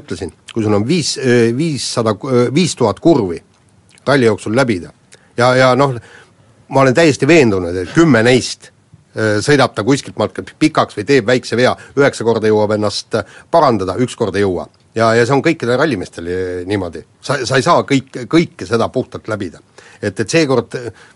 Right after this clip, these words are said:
noh, poole õnnetus, et ta sai vähemalt, äh, kenasti jätkata. Ja, ja, ja kui me räägime, et talle sobivad Poola ralli, sobivad, mm, sobib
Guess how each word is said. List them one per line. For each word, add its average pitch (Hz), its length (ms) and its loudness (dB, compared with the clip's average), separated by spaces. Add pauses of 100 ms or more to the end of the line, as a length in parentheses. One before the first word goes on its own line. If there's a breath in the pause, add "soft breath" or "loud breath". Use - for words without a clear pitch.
(120)
noh, 135 140 2 (760 soft breath)
poole 156 380 6
õnnetus, - 480 -2 (160)
et 98 160 -10
ta 113 100 -2
sai 117 140 0
vähemalt, 113 400 -2
äh, 110 800 0
kenasti 131 320 0
jätkata. - 420 -4 (240 soft breath)
Ja, 127 240 2
ja, 127 240 4
ja 120 220 2
kui 120 100 2
me 123 80 2
räägime, 120 380 2
et - 20 -20
talle 113 240 0
sobivad 113 400 -2
Poola 147 300 4
ralli, 127 320 0
sobivad, 104 420 -4 (420 loud breath)
mm, 110 520 0
sobib 117 420 0